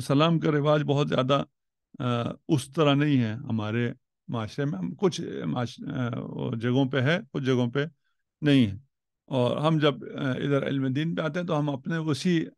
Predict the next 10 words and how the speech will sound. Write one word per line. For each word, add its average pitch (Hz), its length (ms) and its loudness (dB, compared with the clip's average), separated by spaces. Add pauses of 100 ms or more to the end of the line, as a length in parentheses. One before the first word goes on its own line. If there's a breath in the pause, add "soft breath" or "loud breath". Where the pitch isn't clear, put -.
अ, 123 1300 -6
जो 113 340 -4 (140)
फरहंग 127 380 0
सकाफत 127 480 -4
है, 165 60 -4
उसी 170 240 -2
को 165 100 -2
लेके 135 280 2
आते - 960 -14
हैं। 110 220 -12